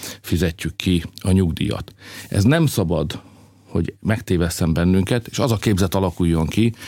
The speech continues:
mintha egyébként mi tartanánk el a nyugdíjasok. Ez egy teljes félreértés, ugyanis ők tartottak el bennünket, amíg iskoláztak, amíg fölneveltek, amíg munkaképes állapotba hoztak bennünket.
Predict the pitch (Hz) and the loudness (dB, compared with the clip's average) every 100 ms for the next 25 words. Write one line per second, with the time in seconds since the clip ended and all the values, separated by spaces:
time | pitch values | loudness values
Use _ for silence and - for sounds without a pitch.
0 | - - 110 95 120 95 95 - 107 101 | -14 -4 -2 2 2 2 0 2 2 2
1 | - 101 101 87 - - 92 87 92 85 | 2 2 2 0 -6 -4 0 0 0 0
2 | 87 85 92 87 87 98 71 71 67 85 | 2 0 0 0 2 2 2 -2 -2 -2
3 | 95 - 127 85 - - 76 73 76 76 | -2 0 0 0 -2 -2 -2 0 -2 0
4 | 98 101 107 107 - 127 117 - 95 92 | 0 2 2 2 0 0 0 0 -2 -2
5 | - 90 92 85 90 87 85 78 73 98 | -2 -2 -2 0 0 2 0 0 0 -2
6 | 104 - - - - 101 113 110 104 - | -2 -10 -14 -14 -2 2 4 4 0 -6
7 | - 147 - - 113 107 - 117 98 80 | -4 0 0 0 0 -2 -2 -2 0 -2
8 | - - 117 113 107 104 95 92 98 98 | -2 2 4 4 4 2 0 0 2 2
9 | 90 - - 123 120 - - 90 90 82 | 0 -8 0 2 2 0 0 0 0 0
10 | 92 82 90 80 80 90 - 87 - - | 0 0 0 0 0 -2 -2 -4 -4 -6
11 | 92 85 85 95 135 143 | 0 2 4 4 2 -2